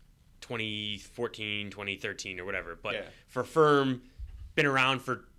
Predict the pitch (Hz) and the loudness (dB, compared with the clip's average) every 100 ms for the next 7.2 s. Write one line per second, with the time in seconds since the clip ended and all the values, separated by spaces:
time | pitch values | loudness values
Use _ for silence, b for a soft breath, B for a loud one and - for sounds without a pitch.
0 | - 147 117 113 156 147 135 131 127 127 | -6 -2 4 6 8 8 6 4 4 4
1 | 123 110 135 - 135 - 131 120 113 151 | 4 2 -4 -2 4 6 8 6 8 6
2 | 120 123 120 113 107 101 113 104 117 - | 6 6 4 6 4 6 6 6 2 -2
3 | 113 104 101 98 104 95 107 90 95 139 | 0 2 0 0 -4 -4 -4 -6 -2 2
4 | 110 120 165 107 127 117 104 - 107 - | 2 4 4 4 4 0 0 -2 -4 -6
5 | 98 87 101 82 b b b 139 156 147 | -8 -8 -8 -10 b b b -4 0 0
6 | 165 175 151 131 - 120 - 110 135 120 | 4 4 4 0 0 -4 -4 -4 2 4
7 | 127 - | 2 -6